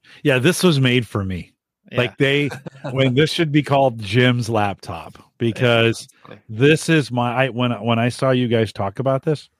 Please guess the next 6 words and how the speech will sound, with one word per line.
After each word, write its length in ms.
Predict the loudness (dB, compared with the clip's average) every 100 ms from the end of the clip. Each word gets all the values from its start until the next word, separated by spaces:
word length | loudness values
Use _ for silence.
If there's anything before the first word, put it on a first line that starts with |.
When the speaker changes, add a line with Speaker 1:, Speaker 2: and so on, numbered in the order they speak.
| _ _ _ _ _ _ _ _
Speaker 1:
I 100 | -2
was 140 | -2 0
like, 320 | -2 -2 -8 _ _ _ _ _ -4
"Oh, 140 | -4 2
oh, 180 | 2 2
yeah." 340 | 0 -4 -10